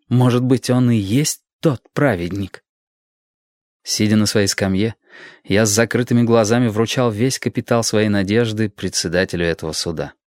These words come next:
Я даже не просил с него процентов. Пусть он только вернёт мне свободу. Ничего больше. Не так уж это и много. Кому она нужна, моя свобода?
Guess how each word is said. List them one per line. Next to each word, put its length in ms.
Я 220
даже 400
не 120
просил 380
с 100
него 220
процентов. 640
Пусть 280
он 120
только 340
вернёт 560
мне 160
свободу. 680
Ничего 680
больше. 480
Не 180
так 260
уж 140
это 180
и 60
много. 420
Кому 300
она 160
нужна, 380
моя 240
свобода? 520